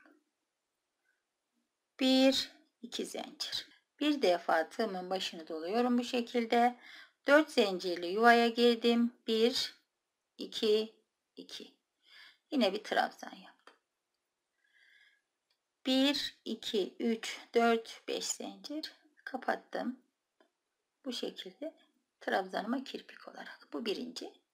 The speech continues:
Dört ve beş. Beş zincir. Kapatıyorum. Bu şekilde.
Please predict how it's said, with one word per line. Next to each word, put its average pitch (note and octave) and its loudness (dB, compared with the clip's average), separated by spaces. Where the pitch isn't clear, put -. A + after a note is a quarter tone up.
Dört A3 -4
ve - -6
beş. - -10
Beş - -6
zincir. F#3+ -12
Kapatıyorum. - -4
Bu - -20
şekilde. - -14